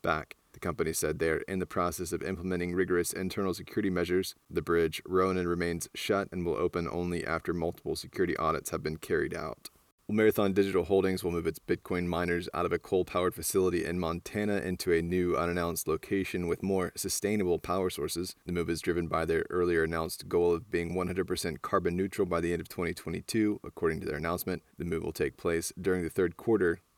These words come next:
of this year. Well, the Luna Foundation Guard has made its Bitcoin purchase for April, buying two hundred thirty million dollars of Bitcoin, according to on-chain data. L F G transferred two hundred thirty-one million in U S D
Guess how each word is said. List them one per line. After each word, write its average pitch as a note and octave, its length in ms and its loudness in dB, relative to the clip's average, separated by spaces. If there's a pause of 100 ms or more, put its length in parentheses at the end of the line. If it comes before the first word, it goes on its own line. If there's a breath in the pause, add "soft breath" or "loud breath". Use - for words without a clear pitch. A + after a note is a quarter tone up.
of E2 140 -6
this - 240 -4
year. E2 340 -2 (400)
Well, G#2+ 100 4
the G#2+ 60 8
Luna A2+ 260 4
Foundation G2+ 560 4
Guard F#2 240 4
has F#2 160 0
made F2+ 160 2
its F2+ 140 0
Bitcoin F2+ 480 0
purchase F2 320 0
for - 240 -2
April, G2 360 2
buying F2 380 0
two - 140 -6
hundred F2 280 -2
thirty F2+ 240 2
million F#2 360 4
dollars E2+ 320 2
of E2 160 -6
Bitcoin, F#2+ 480 0
according D#2+ 320 -2
to E2 320 -4
on-chain E2+ 560 -2
data. F2+ 420 2 (140)
L D#2 120 -4
F D#2+ 120 -8
G D#2+ 200 -6
transferred E2 480 -2
two F#2+ 100 -4
hundred E2+ 300 -2
thirty-one E2+ 440 2
million F2 260 4
in E2+ 140 -2
U F2 160 0
S D#2+ 160 -4
D E2+ 180 -6